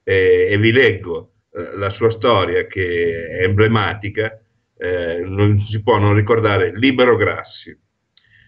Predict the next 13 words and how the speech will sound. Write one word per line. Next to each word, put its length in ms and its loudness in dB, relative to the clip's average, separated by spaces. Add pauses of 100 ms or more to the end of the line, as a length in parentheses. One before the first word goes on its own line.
(340)
Na-, 320 0
nato 340 -2
a 60 -2
Catania, 720 -4 (260)
ma 180 -4
tras-, 440 -6
trasferitosi 840 -2
a, 760 -4
a 420 -4
otto 300 2
anni 260 2
a 80 0
Palermo, 680 2